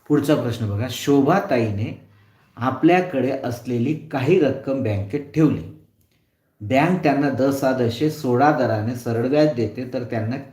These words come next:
मुदतीनंतर दुप्पट रक्कम केव्हा मिळेल? दाम दुप्पट केव्हा होणार? किती मुदतीनंतर होणार? सांगितलंय बघा मी तुम्हाला, ट्राय करा आता. मु-, व्याजाचा दर किती आहे? शंभर. शंभराला शंभर व्याज मिळणार,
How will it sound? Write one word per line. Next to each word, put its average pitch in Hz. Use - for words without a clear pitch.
मुदतीनंतर 139
दुप्पट 139
रक्कम 120
केव्हा 143
मिळेल? 98
दाम 202
दुप्पट 214
केव्हा 151
होणार? 113
किती 226
मुदतीनंतर 147
होणार? 90
सांगितलंय 180
बघा 151
मी 139
तुम्हाला, 120
ट्राय 160
करा 156
आता. 120
मु-, 156
व्याजाचा 147
दर 185
किती 180
आहे? 185
शंभर. 147
शंभराला 190
शंभर 185
व्याज 139
मिळणार, 95